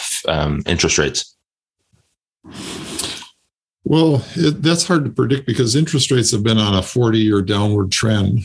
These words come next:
Speaker 2: So, um, you're right that other things equal, a large national debt would push up interest rates somewhat. And the budget deficits are, have been large and are probably going to remain large for the next few years.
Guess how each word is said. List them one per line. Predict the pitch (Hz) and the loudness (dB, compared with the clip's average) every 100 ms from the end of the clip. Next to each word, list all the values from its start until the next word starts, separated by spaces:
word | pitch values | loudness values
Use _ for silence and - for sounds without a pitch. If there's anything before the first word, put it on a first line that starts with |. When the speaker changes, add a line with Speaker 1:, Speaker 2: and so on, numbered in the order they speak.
| - | -2
Speaker 2:
So, | - - 107 101 101 151 | 0 2 2 2 2 0
um, | 104 98 104 117 | 2 4 2 2
you're | 147 143 | 2 4
right | 147 175 | 4 4
that | 175 107 | 2 0
other | 139 139 | 0 0
things | 139 139 127 107 | 0 2 2 2
equal, | 127 131 117 101 | 0 2 2 2
a | |
large | 104 107 101 110 | 2 2 0 0
national | 104 95 110 98 101 | 0 2 0 0 2
debt | 104 107 117 | 2 2 2
would | 120 117 110 - _ _ _ _ _ _ | 2 2 -2 -12 _ _ _ _ _ _
push | 127 117 120 | -2 0 2
up | 101 - | 0 0
interest | 107 98 101 - | 0 0 0 0
rates | 92 95 | 0 2
somewhat. | - 95 101 123 131 - - - - - - - | 2 2 2 2 -2 -12 -20 -20 -20 -20 -12 -2
And | 110 | 0
the | |
budget | 101 113 110 104 | 2 2 2 2
deficits | 110 98 110 - 104 - - | 0 0 0 0 0 0 0
are, | 101 98 98 - | 2 2 2 0
have | 107 | -2
been | 107 107 | 0 0
large | 98 101 104 | 2 2 2
and | 110 95 | 0 0
are | 95 | 0
probably | 92 101 104 104 101 143 139 | 0 0 2 0 0 -4 -6
going | - 98 | -2 0
to | 98 | 2
remain | 98 95 104 | 2 2 2
large | 98 95 98 - | 4 2 2 -2
for | - | -4
the | 98 | -2
next | 98 98 | 0 0
few | - 104 | 0 2
years. | 101 107 113 - - | 2 2 2 -2 -8